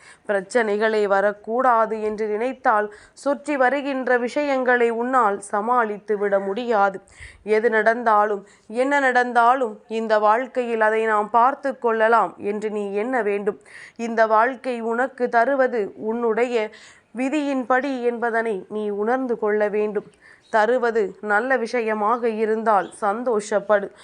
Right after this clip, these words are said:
தருவது உனக்கானதாக இல்லை என்றால் அதை நினைத்து கலங்காதே. என் பிள்ளையை, என்ன நடந்தாலும் அதை ஏற்றுக்கொண்டு இது போன்ற துரோகிகளிடமிருந்து உன்னை காப்பாற்ற உன் வராகி அம்மா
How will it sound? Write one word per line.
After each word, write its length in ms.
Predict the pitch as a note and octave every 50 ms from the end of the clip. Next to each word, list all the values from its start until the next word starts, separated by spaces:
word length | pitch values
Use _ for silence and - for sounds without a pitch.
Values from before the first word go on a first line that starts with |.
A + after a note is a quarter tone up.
| - - - _ _ -
தருவது 460 | B3 B3 B3 B3+ A#3+ A#3+ A#3+ G#3 A3+ G3 F#3+ - - A3
உனக்கானதாக 880 | A3+ A3+ A3+ A3 A3+ - A#3+ A3 B3+ C4+ C4+ B3 A3 A#3+ A3+ A3 A3+ G#3+ A3+ A3 G#3 G#3
இல்லை 220 | A3+ B3 C4+ C4+ B3+ A3+ G#3+ A3
என்றால் 380 | A3+ A3+ G#3+ B3 A#3 G3+ F#3 F#3 - -
அதை 140 | F#3+ F#3 G3+ G3 G3+
நினைத்து 400 | G3 G3+ A3+ B3 B3 - - G#3 G3 F#3+
கலங்காதே. 580 | G#3 F#3+ G#3 A#3 B3 A3+ A3 G3+ G3 G3 G3 F#3+ - - - - - - - _ A3 A#3
என் 120 | A#3 A#3 A3+ G#3 A3
பிள்ளையை, 440 | C4 C4 C4+ C4 B3 A#3+ A#3+ G#3 G#3 G3 G3+ _ - G#3+ A3
என்ன 180 | A3+ C4 C#4 C4+ B3+
நடந்தாலும் 720 | A#3+ A3+ A#3 A#3 A#3+ A#3 A#3 A3+ A#3 C4+ C#4+ C4+ B3+ A#3 A3
அதை 160 | G#3+ G#3+ A3 A3 A3 A3+ A#3
ஏற்றுக்கொண்டு 680 | B3+ B3 - - C4 B3+ - - A#3 A3+ A#3 A3 A3+ G3 G3 - - - - - _ - A#3
இது 140 | A3+ A#3+ A3+ A3
போன்ற 400 | A#3+ A#3+ B3+ C#4 C#4 B3 B3+ A#3 G3+
துரோகிகளிடமிருந்து 1120 | A#3+ B3 B3+ C4+ - C4 C4 B3+ B3+ B3 B3 G#3+ B3 A#3+ A#3+ A#3+ A#3+ C4 C#4 C#4+ C4+ C#4 B3+ A#3+
உன்னை 240 | A#3+ A#3+ A#3+ A#3+ A#3 A3+ - A#3+
காப்பாற்ற 640 | A#3+ C4+ C4+ - C4+ B3+ A#3 A3 - - B3 G#3 - - - - - - _ - G#3+
உன் 100 | G#3+ G#3+ G3+
வராகி 460 | G#3 G#3+ A3+ A3+ G#3+ G3+ G3+ G3+ G#3+ G#3+ G#3+ G#3
அம்மா 220 | A3 B3 C4 A#3+